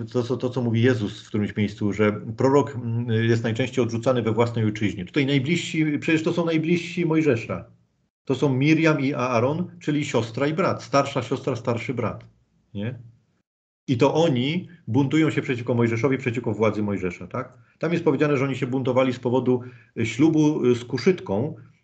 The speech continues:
że Mojżesz wziął sobie za żonę Kuszytkę. I teraz nie wiemy do końca, o co chodzi, bo Kusz to jest generalnie Etiopia, czyli gdzieś tutaj Afryka Północna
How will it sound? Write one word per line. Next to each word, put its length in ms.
że 160
Mojżesz 300
wziął 160
sobie 220
za 100
żonę 200
Kuszytkę. 640
I 80
teraz 240
nie 80
wiemy 180
do 80
końca, 280
o 40
co 140
chodzi, 240
bo 120
Kusz 280
to 80
jest 160
generalnie 400
Etiopia, 380
czyli 160
gdzieś 120
tutaj 160
Afryka 400
Północna 640